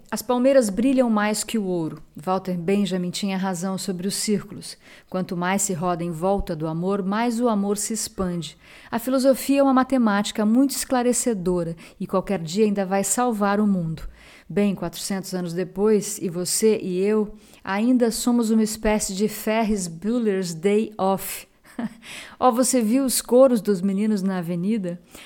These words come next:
A alegria é um carro de bombeiros todo enfeitado de penas e cavalos bravos, atravessando tudo. A liberdade se faz inteira debaixo da palavra,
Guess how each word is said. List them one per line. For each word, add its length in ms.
A 140
alegria 540
é 200
um 100
carro 360
de 80
bombeiros 600
todo 280
enfeitado 760
de 140
penas 460
e 80
cavalos 500
bravos, 580
atravessando 760
tudo. 360
A 80
liberdade 560
se 120
faz 320
inteira 540
debaixo 420
da 120
palavra, 580